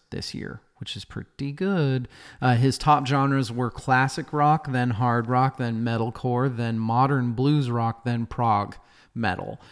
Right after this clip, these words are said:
You know, Evil's a metalhead. We, we all know this. He's got great opinions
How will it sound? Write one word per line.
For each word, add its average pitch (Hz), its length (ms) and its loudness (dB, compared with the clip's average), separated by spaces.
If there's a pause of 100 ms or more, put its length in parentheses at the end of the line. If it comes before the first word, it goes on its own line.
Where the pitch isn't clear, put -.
(240)
You 220 140 -2
know, 220 260 0 (300)
Evil's 165 320 0
a - 20 2
metalhead. 202 480 0 (320)
We, 143 220 0
we 160 180 2
all 170 140 6
know 170 220 6
this. - 400 -6 (460)
He's 117 420 -4 (100)
got 120 260 -2
great 127 240 2
opinions 127 720 0